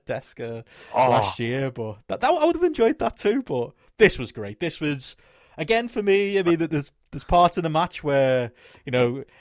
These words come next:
Speaker 1: it's Minoru Suzuki, so I'm not gonna tell him whether it's right or wrong. You know, going for power drivers, grabbing chairs, doing ref bumps. These two made that work with this style. It turned into very much, you know, a very, very pro wrestling match,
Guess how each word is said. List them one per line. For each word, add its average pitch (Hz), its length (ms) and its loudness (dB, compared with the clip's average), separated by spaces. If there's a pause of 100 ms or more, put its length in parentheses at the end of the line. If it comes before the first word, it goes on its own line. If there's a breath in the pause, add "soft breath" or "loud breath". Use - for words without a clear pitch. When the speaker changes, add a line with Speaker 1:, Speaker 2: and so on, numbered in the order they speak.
Speaker 1:
it's 190 140 4
Minoru 190 280 8
Suzuki, 151 400 0
so 156 140 -4
I'm 156 140 2
not 165 120 0
gonna 156 140 -2
tell 151 240 0
him 151 80 -2
whether 147 180 -2
it's 135 160 -8
right 135 220 -4
or 131 180 -2
wrong. 104 300 -6
You 104 80 -12
know, 101 100 -12
going 127 220 -4
for 131 120 -10
power 117 280 -4
drivers, 120 380 -4
grabbing 120 320 0
chairs, 113 580 -6
doing 131 300 -2
ref 120 260 -6
bumps. - 460 -14 (420 soft breath)
These 175 220 2
two 175 160 2
made 131 320 2
that 120 200 -2
work 113 300 -10 (560)
with 147 220 0
this 139 180 -4
style. 127 500 -4 (200 loud breath)
It 151 140 -2
turned 214 320 6
into 208 220 4
very 160 280 4
much, 160 340 0
you 160 80 -4
know, 143 320 2
a 143 100 -2
very, 139 360 4
very 131 280 2
pro 127 220 -2
wrestling 139 460 -6
match, 196 320 -6